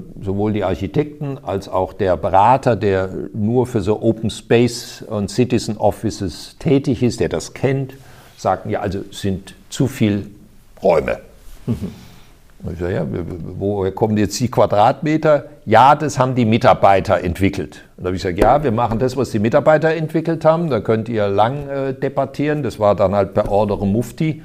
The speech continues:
Speaker 1: Und es, man muss sagen, unter normalen Verhältnissen sitzt genau. Also wir brauchen die Flächen wirklich. Die sind, die, teilweise steht man davor, zehn Uhr, fertig,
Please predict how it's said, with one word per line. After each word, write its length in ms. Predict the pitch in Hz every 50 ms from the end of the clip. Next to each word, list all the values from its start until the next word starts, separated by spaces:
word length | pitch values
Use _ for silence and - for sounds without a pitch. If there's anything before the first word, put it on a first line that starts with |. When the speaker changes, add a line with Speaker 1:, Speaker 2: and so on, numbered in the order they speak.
| - -
Speaker 1:
Und 160 | - - 123 117
es, 300 | 123 123 - - - - - -
man 160 | 113 110 110
muss 160 | 117 113 -
sagen, 320 | - 113 110 117 123 135
unter 240 | 135 131 113 117 113
normalen 500 | 107 107 101 104 101 101 104 107 113 117
Verhältnissen 680 | 110 - 113 101 95 101 98 - 110 104 - - 110 98
sitzt 380 | - - 107 95 - - - -
genau. 420 | 120 104 104 92 82 76 69 - - - - -
Also 220 | - 104 95 98
wir 180 | 90 104 - -
brauchen 460 | - 104 107 110 113 98 - 98 87
die 140 | 92 98 87
Flächen 420 | - - 101 87 - - 98 80
wirklich. 460 | 95 107 95 - - 82 - - - - - - - -
Die 80 | 110 95
sind, 320 | 82 95 101 104 101 -
die, 80 | 101 -
teilweise 420 | - 120 110 104 107 95 101 98
steht 300 | - - - 113 113 -
man 120 | 113 101 98
davor, 600 | 95 87 - - - 127 131 135 135 131 131 -
zehn 340 | - - - 113 110 101 104
Uhr, 360 | 120 113 120 135 139 139 139
fertig, 560 | - - 113 120 - - 123 120 - - -